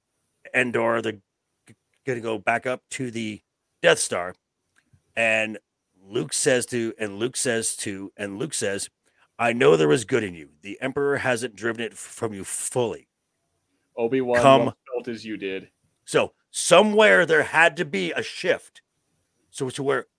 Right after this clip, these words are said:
Speaker 1: O-, Obi-Wan once thought that Vader could be redeemed, and something happened to change his mind to, He's more machine now than man,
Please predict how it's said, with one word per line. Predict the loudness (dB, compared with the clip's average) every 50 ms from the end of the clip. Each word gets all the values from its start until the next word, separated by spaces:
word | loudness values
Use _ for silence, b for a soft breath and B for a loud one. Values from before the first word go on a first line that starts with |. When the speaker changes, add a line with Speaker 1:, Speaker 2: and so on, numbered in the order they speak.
| _ _ _ 2
Speaker 1:
O-, | 4 4 4
Obi-Wan | 4 2 0 0 0 0 0 -2 -2 -2
once | 0 0 0 0 -4 -6
thought | 0 4 4 6 6 4 2 0 -6 _ _ _ _ _ _ _ -4
that | -4 -4 -4 _
Vader | -18 0 2 2 4 4 2 -2
could | -4 -6 -6 -6 -6 -6 -6
be | -6 -4 -4 -4
redeemed, | -4 -6 -8 -8 -6 -4 -4 -4 -4 -4 -8 -10 -14 -16 _ _ _ _ _ _ _ _ _
and | -4 -4 -4 -4
something | -8 -4 -4 -4 -4 -2 -4 -6 -6
happened | -4 2 4 6 6 6 4 -2 -8 -8 -12 -18 _ _ _ _ _ _ _
to | -16 -10
change | -8 -4 -2 -2 -2 -2 -2
his | -6 -6
mind | -2 0 0 0 0 -2 -4 -4
to, | -2 -2 -2 -2 -6 _ _ _ _
He's | -8 -8 -8 -6
more | -4 -4 -4 -2
machine | -2 -4 -4 -4 -4 -4 -4 -4 -4 -2
now | -4 -4 -4
than | -4 -6 -6
man, | -6 -4 -4 -4 -6 -8